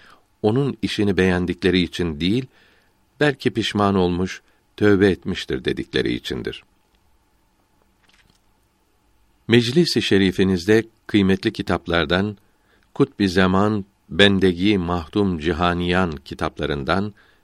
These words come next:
her gün bir miktar okutulursa, Eshab-ı Kiram'ın nasıl met ve sena edildiği,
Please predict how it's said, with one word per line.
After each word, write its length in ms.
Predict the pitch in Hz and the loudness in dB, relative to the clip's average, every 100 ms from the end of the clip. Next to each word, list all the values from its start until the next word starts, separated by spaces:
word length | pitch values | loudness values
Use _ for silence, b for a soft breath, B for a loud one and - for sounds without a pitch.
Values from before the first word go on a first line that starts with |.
| b | b
her 160 | 175 131 | -2 0
gün 300 | 104 104 95 | 0 0 0
bir 120 | 101 | 0
miktar 360 | 80 - 82 | 0 -2 -2
okutulursa, 840 | 73 76 - 92 95 110 120 117 117 b b b b b b 110 | 0 -2 -6 -4 -2 -2 -4 -4 -6 b b b b b b -2
Eshab-ı 440 | 107 123 123 98 | -2 0 0 0
Kiram'ın 560 | - 95 92 98 98 - b b b | 0 2 2 2 -2 -6 b b b
nasıl 420 | 113 139 - 104 | -4 -2 0 0
met 440 | 90 87 101 - - | 0 -2 -2 -4 -16
ve 220 | 85 90 | -2 -2
sena 420 | - 92 90 92 80 | 0 -2 0 0 0
edildiği, 640 | 76 73 71 71 76 | -2 -4 -2 -2 -2